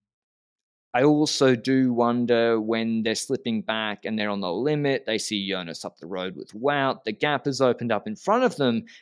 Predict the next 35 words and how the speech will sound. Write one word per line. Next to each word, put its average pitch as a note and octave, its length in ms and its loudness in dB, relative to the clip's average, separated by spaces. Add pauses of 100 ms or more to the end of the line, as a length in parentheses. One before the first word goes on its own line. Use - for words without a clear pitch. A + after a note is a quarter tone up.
(120)
and A#2 160 0
you A2+ 60 0
have A2+ 180 -2
Thomas B2 400 -2
and G#2 400 -2
Danny G#2+ 220 -2
Martinez D3 640 -2
on G#2+ 160 0
your G2+ 160 -2
wheel C#3 260 2
or G#2 380 0
either E3 200 2
of G2+ 120 0
them, G2 300 -4 (880)
you G#2 120 -4
think, G#2 260 -6
"Fuck - 280 -4
it, - 100 -10
you A#2+ 220 -2
close - 440 -2
it." - 100 -12 (220)
And A2 600 -2
once B2 280 -2
you A2 200 -2
lose A#2 320 -2
that G2+ 340 -4 (180)
real A#2 340 0
hunger A2 340 -2
to G2 100 -4
close G#2 360 -4
the G2+ 80 -6
gap, A#2 380 -4 (120)
then G#2+ 280 -2
yeah, A2+ 240 2
you, G2 360 -6